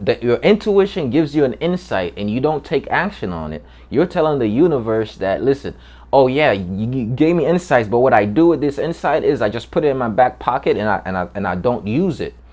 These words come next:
Guess what happens when you start creating that sort of energy? Then guess what? Now you get more in a space where you're not clear anymore because ideas just fly by you,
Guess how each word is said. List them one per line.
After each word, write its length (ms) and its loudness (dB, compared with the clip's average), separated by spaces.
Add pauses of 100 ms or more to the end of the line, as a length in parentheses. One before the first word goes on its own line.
(200)
Guess 200 0
what 140 4
happens 420 0
when 160 -2
you 80 -4
start 340 0 (440)
creating 380 4
that 180 -2
sort 240 0
of 120 -6
energy? 540 -2 (380)
Then 220 -2
guess 300 -2
what? 360 2
Now 420 2
you 360 -2
get 280 2
more 340 0
in 200 -2
a 180 -2
space 480 -4
where 180 2
you're 220 0
not 240 -2
clear 360 2
anymore 460 -2 (380)
because 360 0
ideas 500 2
just 180 -8
fly 380 4
by 240 4
you, 260 -8